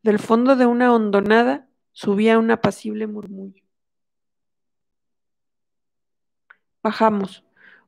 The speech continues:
orillamos un estrecho afluente semioculto por los helechos. De pronto, a nuestras espaldas, un suave crujir de ramas y el golpe discreto de un cuerpo sobre las aguas. Volvimos la cabeza. Era un ciervo que huía.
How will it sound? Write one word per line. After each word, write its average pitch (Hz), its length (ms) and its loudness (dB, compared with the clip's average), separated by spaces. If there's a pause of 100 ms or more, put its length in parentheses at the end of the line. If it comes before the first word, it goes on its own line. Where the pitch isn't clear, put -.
orillamos 226 520 0
un 254 140 0
estrecho 240 440 -2
afluente 226 480 0
semioculto 208 720 -2
por 226 100 0
los 202 220 0
helechos. - 480 -4 (920)
De 214 100 2
pronto, 247 400 4
a 269 40 6
nuestras 226 400 0
espaldas, 254 640 0 (300)
un 233 120 -2
suave 254 360 4
crujir 226 400 0
de 226 80 4
ramas 240 420 0
y 226 60 0
el 214 100 2
golpe 214 300 2
discreto 214 500 -2
de 220 80 0
un 214 140 -2
cuerpo 226 340 0
sobre 220 240 -2
las 202 220 -2
aguas. 202 360 -4 (840)
Volvimos 233 440 4
la 247 100 2
cabeza. 214 500 0 (640)
Era 226 200 4
un 226 120 0
ciervo 226 500 2
que 208 160 0
huía. 202 380 0